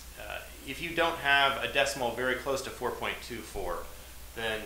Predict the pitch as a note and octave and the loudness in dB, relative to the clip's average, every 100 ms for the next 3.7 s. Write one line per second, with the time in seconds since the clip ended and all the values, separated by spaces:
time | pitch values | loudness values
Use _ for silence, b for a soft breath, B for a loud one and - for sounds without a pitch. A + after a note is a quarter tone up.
0 | - - C3 B2+ A#2+ A2+ B2 A2 G2 G2 | -10 -4 0 2 0 -4 -4 -4 -6 -10
1 | F#2 G#2 G2+ - F2+ - G2+ - G2 - | -6 -2 -2 -4 -8 -8 -10 -10 -12 -10
2 | F#2 F#2 F#2 E2+ - F#2 F2 - - G#2 | -10 -8 -8 -6 -8 -10 -12 -12 -8 -6
3 | F2+ E2+ E2 E2 - - | -6 -8 -12 -12 -8 -8